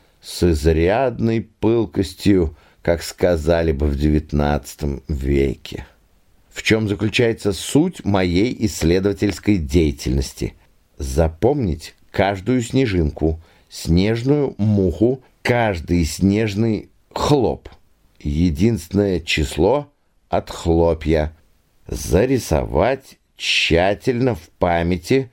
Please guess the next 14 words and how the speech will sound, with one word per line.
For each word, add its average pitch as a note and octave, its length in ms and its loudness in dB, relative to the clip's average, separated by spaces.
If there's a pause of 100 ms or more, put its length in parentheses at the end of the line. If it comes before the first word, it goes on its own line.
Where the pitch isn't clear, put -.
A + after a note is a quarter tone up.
чтоб - 480 -2
потом, F#2+ 760 0
по E2 160 -2
возможности, F#2+ 1300 0 (140)
выбрать F#2+ 800 0
самый E2+ 840 0
красивый E2 1000 0
узор, D2+ 600 2 (420)
перенести D3+ 580 2
на G2+ 120 2
бумагу F2 840 2 (240)
или A#2 440 2
электронное G#2 1000 2
пространство E2+ 1000 0